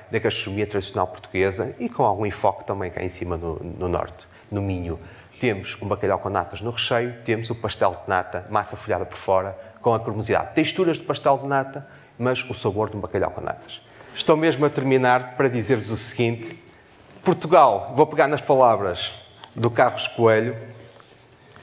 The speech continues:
e dizer-vos que Portugal é de comer.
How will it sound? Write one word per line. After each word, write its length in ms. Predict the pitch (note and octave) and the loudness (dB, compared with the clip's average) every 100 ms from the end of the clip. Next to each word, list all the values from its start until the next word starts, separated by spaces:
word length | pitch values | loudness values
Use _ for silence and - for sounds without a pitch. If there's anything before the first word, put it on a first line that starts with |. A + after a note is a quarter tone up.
| - - - - | -20 -20 -20 -6
e 80 | - | 0
dizer-vos 500 | C3 C3 C#3 C3+ - | 4 6 6 6 4
que 600 | - D3+ C3+ G#2+ - - - | 0 4 6 6 0 -10 -8
Portugal 360 | - D#3 D#3 | 0 6 6
é 60 | C#3+ | 6
de 80 | - | -2
comer. 340 | B2+ B2+ C3 | 0 2 2